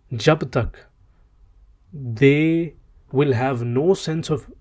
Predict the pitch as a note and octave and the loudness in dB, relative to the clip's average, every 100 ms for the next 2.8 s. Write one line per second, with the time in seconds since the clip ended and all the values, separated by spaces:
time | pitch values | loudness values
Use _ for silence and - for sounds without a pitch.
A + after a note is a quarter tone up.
0 | - - A#2+ A#2+ A#2+ A#2 G#2+ A#2 B2+ G#3 | -16 -6 -2 -2 0 0 2 0 0 -4
1 | A3 - - _ - - - - - _ | -4 -14 -20 _ -20 -20 -20 -20 -20 _
2 | - G#2+ D3+ C#3+ - A2+ G#2 - | -8 0 0 -2 -6 -6 -6 -14